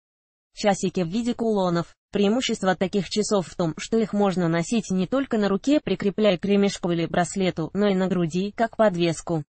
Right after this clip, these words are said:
Такая идея далеко не новой и заслуженно считается классической, а вот дизайн часов-кулонов может совершенно разнообразным,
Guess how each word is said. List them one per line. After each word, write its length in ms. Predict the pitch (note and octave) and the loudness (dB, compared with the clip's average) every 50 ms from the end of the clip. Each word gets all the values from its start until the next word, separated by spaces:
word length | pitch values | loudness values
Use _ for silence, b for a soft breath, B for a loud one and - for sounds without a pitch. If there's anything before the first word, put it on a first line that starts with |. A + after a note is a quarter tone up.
| _ _ _ _ _ _ _ _ _ _ _ - | _ _ _ _ _ _ _ _ _ _ _ -4
Такая 360 | F#3 F#3 - - C4 C4+ C#4 | -4 -2 0 0 0 2 2
идея 260 | G#3 G#3 G#3+ G#3+ G#3 | 2 2 2 2 4
далеко 360 | F#3+ G#3 G3 G3+ G3 - C#4 | 4 2 2 2 2 0 0
не 140 | C#4+ C4+ B3+ | 2 2 2
новой 360 | A3 G#3+ G#3+ G#3 F3+ E3 E3 | 2 2 2 2 2 0 0
и 40 | E3 | 0
заслуженно 640 | D#3 F#3 F#3 E3+ - A#3+ C#4 C4 A#3+ A#3 G#3+ G3+ F#3 | 0 -2 -2 -2 -2 -4 -4 -2 0 2 2 2 0
считается 560 | - - G#3+ G3+ A3+ G#3+ G3+ F3+ - - F#3+ | 0 -2 0 2 4 4 4 2 0 -2 -2
классической, 680 | - G#3 G3+ G3 - A#3+ G#3 - G#3 - - G#3+ G3 - | 0 0 0 0 0 -2 -4 -2 -4 -2 -2 -4 -4 -2
а 80 | G3 F#3+ | -2 -2
вот 180 | F#3+ G3 F#3 | 0 0 0
дизайн 460 | D#3 F3 F#3 E3+ G3 G3+ F#3+ F#3 F3+ F3 | 0 0 0 2 4 4 4 4 2 0
часов-кулонов 880 | - - G3 - C4+ C#4 - - - A3+ G3 A3 B3+ C#4 C4+ B3 - | -2 -4 -6 -4 -4 -4 -4 -4 -2 0 2 2 2 2 0 -2 0
может 280 | A#3 A3+ G#3 G3 G3 - | 0 0 2 0 0 -2
совершенно 540 | - A3+ G3+ A3 A3+ - D4 D#4 D4+ C#4+ C4+ | 0 0 0 0 0 0 2 4 4 4 4
разнообразным, 720 | C4 A#3+ G#3 A#3 A3+ A3 G3+ F3 A3 B3+ B3 - B3+ A#3+ | 2 0 0 0 0 0 2 2 2 2 2 0 -4 -4